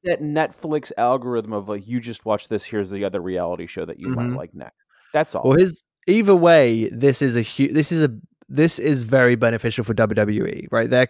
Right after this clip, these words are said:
Speaker 2: they're, they're laughing all the way to the bank with this deal. Um, I think a lot of people were sort of questioning maybe what is N B C getting out of this? Well, they're just getting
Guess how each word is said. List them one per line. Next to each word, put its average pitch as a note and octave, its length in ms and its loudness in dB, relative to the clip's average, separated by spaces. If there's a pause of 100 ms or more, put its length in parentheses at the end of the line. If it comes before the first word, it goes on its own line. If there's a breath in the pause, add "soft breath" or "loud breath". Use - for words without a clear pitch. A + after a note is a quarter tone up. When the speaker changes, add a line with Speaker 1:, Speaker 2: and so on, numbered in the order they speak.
Speaker 2:
they're, C3 420 2
they're C#3+ 240 4
laughing A2+ 400 2
all A2+ 60 0
the A2+ 60 0
way A2 120 0
to - 120 -10
the A2 40 -4
bank G#2+ 320 -6
with G#2 100 -8
this A2 180 -8
deal. - 380 -8 (640 soft breath)
Um, A#2+ 560 2 (720)
I B2+ 80 -2
think C3 260 0
a A#2+ 80 4
lot B2 140 4
of A2 60 0
people A2+ 280 0
were A2+ 120 4
sort A2 160 -4
of - 40 -8
questioning A2 360 -2
maybe A2 180 -2
what A2 260 -4
is G#2 140 -6
N A2+ 180 -4
B G#2+ 80 -4
C A#2 240 -2
getting C#3+ 300 0
out D3 160 -2
of D3 60 -4
this? D#3+ 260 0
Well, A#2+ 180 4
they're A2+ 140 2
just G#2+ 180 -8
getting A2 480 -2